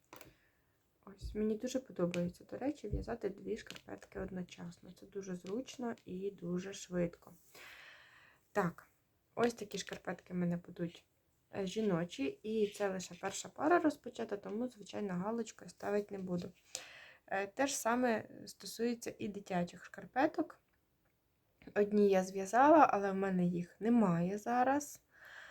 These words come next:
ем, тому що я їх також передала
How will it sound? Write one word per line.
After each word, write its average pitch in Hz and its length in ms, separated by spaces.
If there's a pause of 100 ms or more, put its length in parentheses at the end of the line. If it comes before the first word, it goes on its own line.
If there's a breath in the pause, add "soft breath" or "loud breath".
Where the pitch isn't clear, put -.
(480 loud breath)
ем, 226 600 (840 soft breath)
тому 208 240
що - 280
я 208 60
їх 214 140
також 196 320
передала 185 760